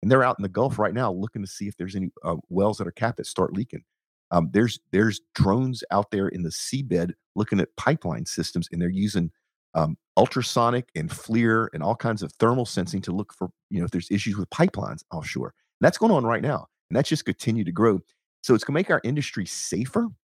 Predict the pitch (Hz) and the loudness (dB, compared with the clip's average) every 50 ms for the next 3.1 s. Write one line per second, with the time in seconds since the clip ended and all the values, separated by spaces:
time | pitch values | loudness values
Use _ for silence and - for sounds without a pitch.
0 | _ _ _ _ _ _ - - _ _ - - - 107 127 135 - - 147 113 | _ _ _ _ _ _ -20 -20 _ _ -6 -2 2 2 2 2 2 0 -2 0
1 | - - - 101 113 131 - - 123 117 - 147 - - 120 123 - - 139 - | -2 -2 -2 -2 -2 -2 -2 -2 -2 -2 -2 -6 -4 -2 -2 0 0 -2 -6 -4
2 | 160 165 151 143 147 160 165 - _ _ - - _ _ - - 104 101 92 92 | -4 -2 0 2 2 2 0 -4 _ _ -20 -20 _ _ -4 0 2 2 2 2
3 | 87 | 0